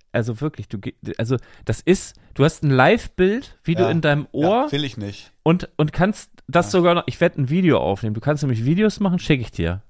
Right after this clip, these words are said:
Speaker 1: <laughs> Ist wirklich
Speaker 2: Da, wenn man kreativ ist,
Speaker 1: interessant.
Speaker 2: kannst du damit allerhand
Speaker 1: Wirklich
Speaker 2: Schabernack
Speaker 1: interessant.
Speaker 2: an-, Schabernack
Speaker 1: Und
Speaker 2: betreiben.
Speaker 1: das
Speaker 2: Wie
Speaker 1: gibt's
Speaker 2: teuer?
Speaker 1: auch noch,
Speaker 2: Sag mal,
Speaker 1: ich
Speaker 2: wie
Speaker 1: glaub,
Speaker 2: teuer bitte?
Speaker 1: zwanzig Euro nur gekostet. bei
Speaker 2: Geht
Speaker 1: Amazon.
Speaker 2: aber.
Speaker 1: Ja, da, ich, da, ich hab auch
Speaker 2: Zwei
Speaker 1: gedacht,
Speaker 2: Ziegen
Speaker 1: funkt-
Speaker 2: hast du's wieder drin.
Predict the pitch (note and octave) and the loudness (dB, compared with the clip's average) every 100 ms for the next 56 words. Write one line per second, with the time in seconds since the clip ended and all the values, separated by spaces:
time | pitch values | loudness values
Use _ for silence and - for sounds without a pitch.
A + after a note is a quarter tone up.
0 | _ - - - - - _ - - - | _ -20 -20 -20 -20 -20 _ -4 -2 -2
1 | - - - - - - - G3 G3+ E3+ | -6 -16 -20 -20 -20 -16 -2 0 0 -2
2 | - G2+ A#2+ B2+ A#2 C3+ B2+ E3+ F3+ C3 | -4 -6 -2 -2 0 0 2 2 2 2
3 | D#3+ D#3 D3 D3 D3 C#3+ D3 E3+ - E3 | 0 -4 -2 -4 -2 -2 0 0 0 2
4 | D#3+ D3 C3+ D3+ E3 C3 - - - - | 4 2 2 0 0 0 -4 -20 -20 -20
5 | - C3+ B2 A2+ A2 C3 C3+ E3 G3+ A3 | -10 -6 -4 -6 -2 0 2 2 0 0
6 | F#3+ D3+ C3 G3+ F3+ F3+ E3 F3 C#3+ A#2+ | 2 4 4 2 2 0 2 2 0 0
7 | A2 - F2+ - - - - C3 - B2+ | -4 -10 -14 -14 -20 -20 -20 -20 -10 -8
8 | - A3+ A3 G#3+ D#3 G2 - G#2 - C#3+ | -6 -6 -4 -4 -6 -6 -10 -14 -6 0
9 | A3+ - B3+ D3+ B2+ A2+ A#2 C4+ G#3 D3 | 0 2 0 4 4 4 2 0 0 0
10 | E3+ - D#3+ - - G3+ G#3 F3 E3+ E3+ | -2 0 0 0 -2 -2 2 4 2 2
11 | G3 G#3 F3+ F3 F#3 - F3 F3+ G#3 E3 | 0 0 0 -2 -4 -4 -2 -2 -2 -4
12 | G#2+ | -6